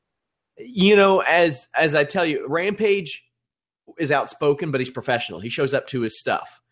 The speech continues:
He does his obligations. He did an interview with Fightful dot com, Steve Muehlhausen. Uh, now, granted, during that fight, he said that he wanted to make this, or during that interview, he said that he wanted to make his fight with King Mo a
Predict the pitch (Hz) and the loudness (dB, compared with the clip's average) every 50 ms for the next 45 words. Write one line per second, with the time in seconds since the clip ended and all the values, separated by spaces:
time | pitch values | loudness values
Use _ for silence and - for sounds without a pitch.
0 | _ _ _ _ _ _ _ - 127 120 113 - 139 143 151 151 - 147 127 143 | _ _ _ _ _ _ _ -10 -10 -8 -2 0 2 2 2 2 0 0 2 2
1 | 135 135 131 135 135 143 139 131 117 123 170 175 247 214 214 214 226 208 202 220 | 2 4 4 4 2 2 2 0 -6 -8 -4 -4 -2 0 2 0 0 0 -2 -2
2 | 214 214 - - 202 220 214 220 214 208 208 214 214 - 196 214 202 147 - - | -4 -2 0 0 0 0 0 0 0 2 2 0 0 -2 -4 -4 -4 -4 -4 -6
3 | 170 170 165 170 185 208 185 147 120 107 101 98 98 90 _ _ _ _ _ _ | -6 -4 -2 0 0 0 0 0 -2 -2 -2 -4 -8 -14 _ _ _ _ _ _
4 | _ _ _ - 117 117 117 117 110 107 - _ _ _ - 139 135 123 135 151 | _ _ _ -4 -2 0 2 2 0 -2 -4 _ _ _ -4 -2 -2 0 2 2
5 | 156 165 147 127 120 123 135 143 143 139 131 123 95 - - 151 147 143 123 127 | 2 2 2 0 2 2 0 2 2 0 0 -2 -2 -2 0 0 2 2 0 -2
6 | 123 113 - 143 127 123 117 127 123 123 120 117 117 117 120 117 117 - 113 104 | -4 -6 -4 -4 -4 -2 -2 -4 -2 -2 -2 -2 -2 -2 -4 -4 -4 -4 -8 -8
7 | - - - _ _ _ - 127 123 117 101 113 139 139 131 127 120 120 120 131 | -8 -12 -16 _ _ _ -4 -4 -2 -2 0 0 0 0 0 0 -2 -2 -2 -2
8 | 135 139 120 113 110 110 107 - - 120 110 110 110 107 113 110 107 107 107 113 | -2 0 0 2 2 2 0 0 -2 -2 -2 -2 0 0 -2 -2 -2 -2 0 0
9 | 107 101 110 104 - - 117 98 95 - - - 117 113 113 113 113 110 110 - | -2 -2 -2 -6 -4 -2 -2 -2 -4 -8 -10 -8 -6 -2 0 2 2 2 2 0
10 | 98 101 98 95 92 | 0 0 0 0 -2